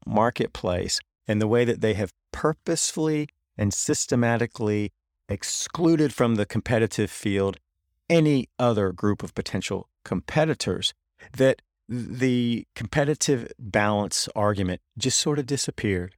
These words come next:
And they didn't make it in Austin. They didn't even tr-,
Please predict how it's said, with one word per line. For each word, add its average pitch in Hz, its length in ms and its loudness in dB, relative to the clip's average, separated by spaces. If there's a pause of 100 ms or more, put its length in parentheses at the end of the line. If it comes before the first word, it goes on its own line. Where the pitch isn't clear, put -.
And 104 300 -2 (340)
they 139 160 0
didn't 156 240 2
make 131 220 2
it - 160 -6 (260)
in 101 140 -2
Austin. 92 540 -4 (220)
They 143 140 2
didn't 147 160 0
even 123 220 2
tr-, - 160 -6